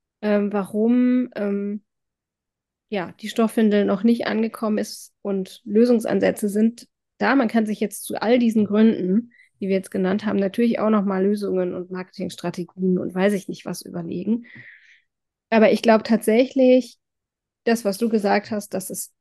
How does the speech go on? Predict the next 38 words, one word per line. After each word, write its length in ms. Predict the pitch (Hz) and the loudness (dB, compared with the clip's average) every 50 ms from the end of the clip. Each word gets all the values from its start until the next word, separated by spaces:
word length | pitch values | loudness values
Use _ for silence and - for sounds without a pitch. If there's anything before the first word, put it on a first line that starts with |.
| _ | _
vor 720 | _ _ - - - 254 254 247 240 240 240 240 247 254 247 _ _ _ _ _ _ _ - | _ _ -20 -6 -2 2 4 4 6 6 4 4 2 0 -2 _ _ _ _ _ _ _ -4
den 120 | 214 208 | -2 -2
Eltern, 420 | 196 - - 196 202 202 190 - - | 0 0 0 0 0 -2 -4 -4 -4
also 200 | 190 185 - 196 | -6 -4 -2 -2
nicht 220 | 196 214 226 - | 0 0 0 0
nur 100 | 240 208 | -2 -2
das 180 | 214 202 - - | -2 -4 -6 -6
Hardcore-Marketing 800 | 196 196 202 - - 226 208 196 190 190 - 214 - - 202 185 | -8 -8 -8 -6 -6 -6 -4 -4 -4 -6 -8 -8 -8 -6 -6 -4
immer 240 | - 214 202 196 - | -4 -4 -4 -4 -4
auf 100 | 196 185 | -6 -6
die 140 | - - - | -6 -2 0
Eltern 300 | 180 220 233 247 233 214 | 2 2 2 2 0 0
gehen 200 | 214 214 208 196 | 0 0 -2 0
sollte, 280 | 190 185 185 202 202 | -2 -2 -4 -4 -6
sondern 260 | 185 196 190 190 190 | -8 -8 -8 -8 -8
die 140 | 185 - - | -8 -8 -4
Aufklärung 480 | - 202 226 233 240 - 202 185 180 185 | -2 -2 -2 -2 -4 -8 -10 -8 -8 -8
davor, 520 | 190 180 - - _ 208 214 226 226 226 - - - - - _ | -8 -10 -14 -10 _ -2 0 0 0 0 -2 -10 -20 -20 -18 _
dass 100 | - 208 196 | -8 -6 -6
es 140 | 196 190 | -6 -8
einfach 600 | - - - 202 226 240 240 233 220 220 214 - | -8 -4 0 0 0 0 0 -2 -4 -6 -6 -8
klar 320 | _ _ 196 196 196 185 - | _ _ -4 -4 -4 -4 -6
ist, 200 | 202 - - - | -8 -12 -8 -2
hey, 140 | - 269 247 | 0 0 0
das 180 | 208 196 - - | 0 -4 -4 -4
gibt 240 | 277 285 285 - 240 | -4 -4 -2 0 0
es 320 | 240 269 269 - - - _ | 0 0 0 -4 -12 -18 _
und 300 | - 208 208 196 190 - - | -10 -8 -8 -8 -8 -10 -14
beschäftige 640 | 220 - 190 - 202 - - 220 220 - 220 202 202 | -14 -12 -10 -12 -8 -4 -4 -4 -4 -4 -6 -8 -8
ich 100 | 196 - | -8 -10
mich 160 | 190 185 - | -12 -10 -8
vielleicht 320 | - 190 190 196 220 - | -6 -4 -4 -4 -4 -4
damit, 220 | 233 208 202 220 - | -6 -6 -6 -8 -10
wenn 80 | 196 | -12
ich 120 | 185 - _ | -12 -12 _
Bock 260 | 202 196 202 - - | -12 -12 -12 -12 -14
habe. 340 | 190 190 190 190 196 214 226 _ _ _ _ _ _ _ _ _ _ _ _ _ _ _ _ _ _ _ _ _ _ _ _ _ _ _ _ _ _ _ _ _ _ | -14 -14 -12 -12 -12 -12 -14 _ _ _ _ _ _ _ _ _ _ _ _ _ _ _ _ _ _ _ _ _ _ _ _ _ _ _ _ _ _ _ _ _ _
Ähm, 680 | - 233 226 208 202 196 190 190 185 180 175 180 185 | 2 4 6 6 6 8 6 6 6 4 4 0 -4